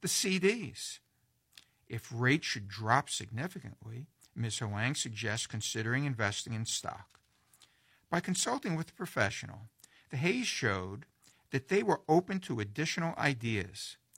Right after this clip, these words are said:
and they did not assume they had all the answers. This, too, is a good approach.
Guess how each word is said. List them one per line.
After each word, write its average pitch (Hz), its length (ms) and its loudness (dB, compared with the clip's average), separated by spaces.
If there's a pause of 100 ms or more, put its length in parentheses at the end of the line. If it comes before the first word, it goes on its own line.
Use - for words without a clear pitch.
(220)
and 165 120 -2
they 175 160 6
did 165 200 4
not 196 400 6
assume 131 460 0
they 147 140 -2
had 143 200 6
all 151 140 2
the 151 160 -2
answers. - 680 -6 (500)
This, 127 340 0
too, 139 400 0 (380)
is 107 140 -6
a 104 40 -10
good 104 220 -8
approach. - 580 -14